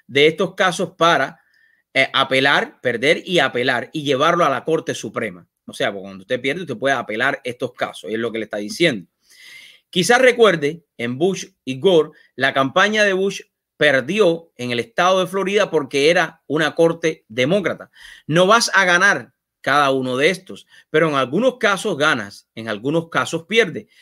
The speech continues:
dijo Giuliani en Fox Business y señaló que aunque los jueces en algunos casos fueron nombrados por presidentes demócratas, él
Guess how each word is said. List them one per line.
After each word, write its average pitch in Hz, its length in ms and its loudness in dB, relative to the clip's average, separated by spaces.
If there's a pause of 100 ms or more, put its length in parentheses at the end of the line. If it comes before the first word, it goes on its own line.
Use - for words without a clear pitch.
(120)
dijo 180 280 4
Giuliani 190 480 2
en 135 120 -4
Fox 151 360 -2
Business 135 480 -6 (220)
y 143 160 -2
señaló 156 640 0 (340)
que 160 140 4
aunque 151 300 0
los 139 160 0
jueces 165 640 2
en 139 140 -4
algunos 170 440 -2
casos 170 360 -2
fueron 185 300 0
nombrados 151 580 2
por 135 220 -2
presidentes 127 720 -2
demócratas, 131 640 -2 (340)
él 185 440 2